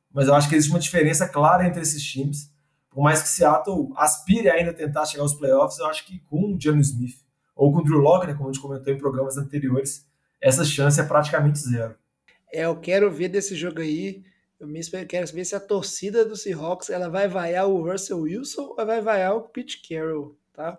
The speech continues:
Speaker 2: Porque eu não sei qual que é o sentimento do torcedor de, do Seahawks em relação às últimas decisões aí, né, do,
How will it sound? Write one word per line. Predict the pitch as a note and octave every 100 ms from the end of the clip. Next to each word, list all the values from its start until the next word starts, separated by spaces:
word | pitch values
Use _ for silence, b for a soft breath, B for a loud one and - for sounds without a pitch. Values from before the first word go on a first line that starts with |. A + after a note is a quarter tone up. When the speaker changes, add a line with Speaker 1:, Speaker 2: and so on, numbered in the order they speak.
| _
Speaker 2:
Porque | D#3+ - -
eu | F#3+ A3+ A3+ C4
não | -
sei | C4
qual | C4+ D4
que | D4
é |
o |
sentimento | C#4+ C#4+ D4+ A4 A#3 G#3+ G#3
do | G3 F#3+ D#3+
torcedor | F3+ D#3+ E3 D3 D#3+
de, | D3+ D#3
do | D3+ D#3
Seahawks | E3+ C#3+ D3 D3
em | E3
relação | D#3 D#3+ D3+ - E3
às | D#3+ D3
últimas | D#3 F3 D3+
decisões | E3 D3+ D#3+ C3 D#3 D#3+
aí, | D3 D3 G#3
né, | G#3 F#3+
do, | D#3 D#3 D3